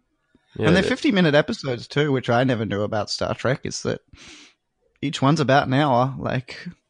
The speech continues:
Speaker 2: T V hour for sure.
Speaker 1: Yeah, solid hour with commercials.
Speaker 2: Mm-hmm.
Speaker 1: Um, and I suppose nowadays you're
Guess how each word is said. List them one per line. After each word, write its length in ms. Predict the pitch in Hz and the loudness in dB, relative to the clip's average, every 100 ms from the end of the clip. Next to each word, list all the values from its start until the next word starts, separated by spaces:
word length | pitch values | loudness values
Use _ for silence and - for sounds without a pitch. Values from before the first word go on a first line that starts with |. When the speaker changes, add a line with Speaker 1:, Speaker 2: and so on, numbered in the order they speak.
| _ - | _ -4
Speaker 2:
T 140 | 151 | -2
V 200 | 135 143 | 2 2
hour 260 | 139 117 120 | 2 2 0
for 140 | - | -6
sure. 340 | - 139 127 117 _ - | -6 -2 -2 -4 _ -6
Speaker 1:
Yeah, 360 | 120 160 113 80 | -2 0 0 -2
solid 400 | - 104 92 82 | -2 0 0 0
hour 260 | 90 90 | 0 0
with 200 | 90 85 | -2 -6
commercials. 680 | - 87 101 - 214 - - _ _ _ _ - | -6 -2 -2 -4 -12 -14 -20 _ _ _ _ -2
Speaker 2:
Mm-hmm. 840 | 143 143 285 - _ _ _ - | -2 0 -2 -4 _ _ _ -4
Speaker 1:
Um, 640 | 92 90 87 90 87 87 85 107 | 0 2 4 4 2 0 -2 -6
and 80 | 95 | -4
I 40 | |
suppose 880 | 87 - 95 95 92 82 - - - _ _ _ _ _ _ _ - | -4 0 2 4 2 0 -6 -12 -14 _ _ _ _ _ _ _ -8
nowadays 500 | 82 85 82 82 | -4 -2 -2 -2
you're 60 | 82 | -6